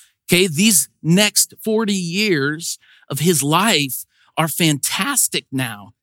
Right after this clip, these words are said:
It's like the Waltons movie, right? I mean, i-, he's on the farm raising family. I mean, we don't have this picture of Moses that he was eighty years old when he went down to Egypt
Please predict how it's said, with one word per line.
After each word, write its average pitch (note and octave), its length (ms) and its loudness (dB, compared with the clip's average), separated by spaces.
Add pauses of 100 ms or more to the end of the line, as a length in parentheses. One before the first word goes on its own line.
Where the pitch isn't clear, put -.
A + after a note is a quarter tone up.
It's G3+ 120 2
like F#3 180 -2
the D#3 100 2
Waltons D3+ 680 -2
movie, A#2+ 400 -2
right? D#3 360 -2 (400)
I D3 80 0
mean, D3+ 260 0 (100)
i-, F3 180 -2
he's F3 240 -2
on G#3+ 200 0
the F3 80 -6
farm A3 520 -2
raising G#3 520 -4
family. G#3+ 720 -2
I E3+ 100 -2
mean, F3+ 160 -2
we A3+ 120 -2
don't C#4+ 240 -4
have G#3 260 -4
this F#3 160 2
picture G3+ 360 -4
of D3+ 100 -6
Moses F#3 480 0
that D#3 160 -4
he G#3+ 220 -4
was F3+ 460 2 (440)
eighty B3 640 2
years G#3 440 -2 (100)
old E3+ 560 -2 (600)
when G3 160 4
he G3 160 4
went F#3+ 260 -2
down F#3 260 0
to F3 160 -2
Egypt D3+ 640 -2